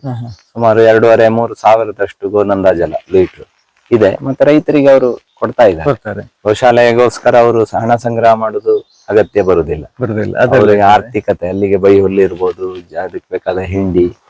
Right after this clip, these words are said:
Speaker 2: ಅದಕ್ಕೆ ಬೇಕಾದ ಪೂರ್ತಿ ಸಂಪನ್ಮೂಲ, ಜನರಿಗೆ ಸಂಬಳ ಕೊಡುವಂಥದ್ದು, ಇದೆಲ್ಲ ಗೋನಂದ ಜಲದಿಂದ. ಗೋಶಾಲೆಗಳಂದ್ರೆ ತಿಂಗಳಿಗೆ ಎರಡು ಮೂರು ಈ ತರ ವಯಸ್ಸಾಗಿ ಸಹಜವಾಗಿ
Speaker 1: ಹೌದು.
Speaker 2: ಮರಣ ಹೊಂದ್ತಾ ಇರ್ತಾರೆ. ಇಲ್ಲಿ ಇನ್ನೂ ಜಾಸ್ತಿ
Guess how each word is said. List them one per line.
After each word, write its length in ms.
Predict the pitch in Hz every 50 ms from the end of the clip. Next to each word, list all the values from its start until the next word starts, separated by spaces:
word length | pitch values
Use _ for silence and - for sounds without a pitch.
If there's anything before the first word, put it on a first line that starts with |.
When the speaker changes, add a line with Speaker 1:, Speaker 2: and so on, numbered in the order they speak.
| _ _ _ _ 104
Speaker 2:
ಅದಕ್ಕೆ 180 | 107 90 104
ಬೇಕಾದ 340 | 104 107 - - 113 107 104 107 107 104 -
ಪೂರ್ತಿ 300 | - 120 113 - - 104
ಸಂಪನ್ಮೂಲ, 580 | 101 - 101 98 - 107 98 95 87 82 80 82
ಜನರಿಗೆ 500 | 80 87 95 98 98 92 98 90 95 92 - _ -
ಸಂಬಳ 320 | - - 95 95 98 98 95
ಕೊಡುವಂಥದ್ದು, 800 | - - 85 90 90 90 85 - - _ _ _ _ _ 90
ಇದೆಲ್ಲ 240 | 98 110 104 110 120
ಗೋನಂದ 480 | 120 113 104 104 107 104 101 98 95 98
ಜಲದಿಂದ. 560 | 92 87 95 87 87 87 87 87 87 - _ _ _ _ _ _ _ _ -
ಗೋಶಾಲೆಗಳಂದ್ರೆ 720 | 95 95 - 117 120 123 123 131 127 131 127 139 151 151
ತಿಂಗಳಿಗೆ 440 | 120 - 131 127 127 127 123 120 127
ಎರಡು 400 | 120 120 117 113 113 113 117 113
ಮೂರು 300 | 113 117 113 113 110 110
ಈ 80 | 110 107
ತರ 200 | _ 110 110 110 104 - _ _ _ _ _ _ _ _ -
ವಯಸ್ಸಾಗಿ 560 | 113 113 113 104 - - 113 110 110 113 113
ಸಹಜವಾಗಿ 480 | - - 110 110 101 110 107 107 107 120
Speaker 1:
ಹೌದು. 140 | 110 107
Speaker 2:
ಮರಣ 220 | 107 104 104 104 107
ಹೊಂದ್ತಾ 360 | 104 104 104 101 - - 98
ಇರ್ತಾರೆ. 380 | 87 - - _ _ _ _ _ _ _ _ _ _ _ _ _ _ -
ಇಲ್ಲಿ 120 | 101 104 107
ಇನ್ನೂ 200 | 110 110 113 107
ಜಾಸ್ತಿ 500 | 104 104 104 - - - 101 95 -